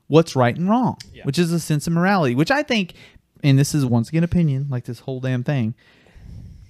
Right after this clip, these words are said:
Speaker 1: you always have a morality.
Speaker 2: I think so. I, I think everybody, I, I've argued that with a few people that even say, "I'm not religious."
Speaker 1: Yeah.
Speaker 2: Like,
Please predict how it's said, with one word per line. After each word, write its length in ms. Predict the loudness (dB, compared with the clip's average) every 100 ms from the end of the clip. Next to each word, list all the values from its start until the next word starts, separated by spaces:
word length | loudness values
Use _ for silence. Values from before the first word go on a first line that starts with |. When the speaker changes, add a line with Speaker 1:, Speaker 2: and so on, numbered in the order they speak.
| _ _ -2
Speaker 1:
you 200 | 4 6
always 300 | 8 8 8
have 180 | 6 6
a 60 |
morality. 720 | 4 0 -2 -4 -10 -18 _ -20 -12
Speaker 2:
I 40 |
think 180 | -8 -8
so. 140 | -8 -14
I, 340 | -14 -14 -16
I 20 |
think 220 | -16 -12
everybody, 420 | -12 -12 -14 -16 -16
I, 220 | -18 -20 -20
I've 100 | -14
argued 460 | -12 -12 -14 -18 -20
that 220 | -20 -20
with 140 | -20
a 40 | -20
few 240 | -20 -20
people 460 | -18 -20 -20 -20 -20 _ _ _ _ _ _ -20
that 120 | -18
even 220 | -18 -18 -18
say, 400 | -16 -14 -16 -18 -20 -18
"I'm 240 | -16 -16
not 200 | -16 -18
religious." 640 | _ -20 -20 -20 -20 -20 _ _ _ _ -12
Speaker 1:
Yeah. 160 | -10 -10
Speaker 2:
Like, 120 | -16